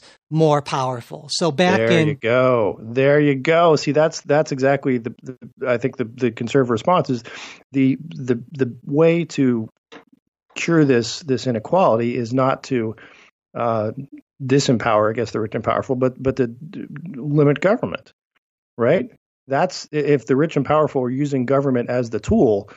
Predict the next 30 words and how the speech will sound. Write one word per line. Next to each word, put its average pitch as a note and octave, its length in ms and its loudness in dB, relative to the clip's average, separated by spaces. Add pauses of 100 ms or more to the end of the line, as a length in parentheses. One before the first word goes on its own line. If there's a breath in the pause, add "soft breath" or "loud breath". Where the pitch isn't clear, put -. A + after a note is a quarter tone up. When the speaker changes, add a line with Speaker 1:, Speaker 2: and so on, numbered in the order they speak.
(280 loud breath)
Speaker 2:
to C3 100 0
accomplish C3 460 0
their A#2+ 120 -4
nefarious B2 460 -2
ends, C#3 260 -4 (480 soft breath)
um, B2 600 0
the D#3 520 -10
better, D3+ 440 4
the C3 60 0
better C#3+ 260 4
route B2+ 360 2
is B2 200 -4
to A#2 260 -6
start B2+ 240 0
limiting, B2+ 580 -2
uh, A#2 120 -2
the A2+ 80 -8
power A#2+ 220 4
of A2 100 -2
government. A#2 380 0
And A2+ 80 -4
I've, B2+ 220 0
I've B2 160 0
made C3 200 2
this C#3 160 0
argument A#2 420 0
a A2 40 -4
number D3 300 -2
of G#2 60 -4
times. A2+ 280 -4